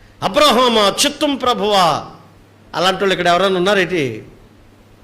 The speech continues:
ఇన్ని రోజులు బట్టి భక్తి నేర్చుకుని వస్తున్నావు, ఏమి నేర్చుకున్నావు? ఏమి నేర్చుకున్నారు మీరు?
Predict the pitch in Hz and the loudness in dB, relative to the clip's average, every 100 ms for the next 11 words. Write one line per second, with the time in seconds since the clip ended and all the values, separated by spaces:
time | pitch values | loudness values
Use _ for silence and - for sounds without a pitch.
0 | - - - _ - - - - - - | -20 -20 -20 _ -20 -20 -20 -20 -20 -20
1 | - 151 190 196 175 208 233 220 233 233 | -8 -4 2 2 4 2 2 0 -2 -2
2 | 196 - 233 233 226 226 196 - - 202 | -4 -4 0 0 0 -4 -6 -8 -2 0
3 | 214 220 202 170 214 240 247 240 - 233 | 0 0 2 4 2 4 2 0 -2 0
4 | 226 165 113 - - - - - _ - | 0 0 -4 -16 -20 -20 -20 -20 _ -20
5 | - - _ - - - - - - - | -20 -20 _ -20 -20 -20 -20 -20 -20 -20
6 | - - - - - 147 190 233 240 214 | -20 -20 -20 -20 -8 0 4 4 4 4
7 | 220 - 254 247 240 240 226 175 117 - | 2 0 0 2 2 2 2 0 -4 -12